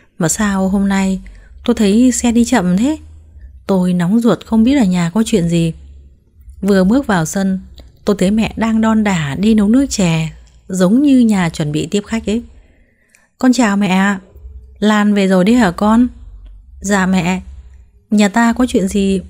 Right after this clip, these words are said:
mà bố mẹ gọi con về gấp vậy ạ?" Chưa kịp để mẹ tôi trả lời thì bố từ trong nhà chạy ra hớt hải. "Bác Năm,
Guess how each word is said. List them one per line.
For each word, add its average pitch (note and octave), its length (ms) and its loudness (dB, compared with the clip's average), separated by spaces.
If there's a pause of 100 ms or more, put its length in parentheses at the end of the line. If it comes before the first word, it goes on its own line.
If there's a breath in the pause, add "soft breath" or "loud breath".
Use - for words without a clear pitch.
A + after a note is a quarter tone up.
mà F#3+ 120 0
bố F#3+ 200 0
mẹ B3 240 0
gọi F3 180 -4
con A3+ 220 0
về G3+ 120 0
gấp C4 200 -2
vậy F3+ 140 -2
ạ?" F3+ 220 0 (1160)
Chưa B3+ 220 0
kịp G3 300 0
để D#3 180 -2
mẹ D3+ 200 -4
tôi G#3 200 -2
trả E3 180 -4
lời D#3 300 -4 (440 soft breath)
thì G3 120 -2
bố F3 420 0
từ F#3+ 100 2
trong G#3+ 220 -2
nhà F#3 220 -2
chạy - 220 -6
ra F#3+ 220 -2
hớt A#3+ 160 0
hải. F#3+ 320 -4 (500)
"Bác A3+ 180 2
Năm, A3 400 4